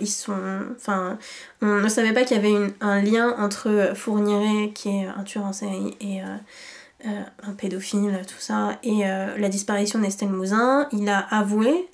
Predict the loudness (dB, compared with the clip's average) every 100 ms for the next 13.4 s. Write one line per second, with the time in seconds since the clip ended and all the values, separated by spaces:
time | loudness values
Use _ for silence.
0 | -4 0 0 -2 -4 -2 0 2 -2 -6
1 | _ _ _ _ _ _ _ -10 -10 -20
2 | -20 -20 -20 _ -2 0 2 -2 -4 -6
3 | -6 -8 -10 2 4 6 6 4 2 0
4 | -4 -8 -16 -10 -2 2 2 4 4 2
5 | 0 0 2 2 0 0 2 4 2 2
6 | 0 -2 -8 _ _ -4 0 0 0 2
7 | 2 2 2 2 2 0 0 0 -4 -18
8 | -18 -18 -10 -6 -4 2 4 6 4 0
9 | -6 -2 -2 -4 -4 -4 -2 2 4 4
10 | 2 -4 -12 _ -20 -20 -4 0 4 4
11 | 4 2 -2 4 4 4 0 -4 -6 -10
12 | _ _ _ _ 2 4 6 6 4 4
13 | 4 2 -2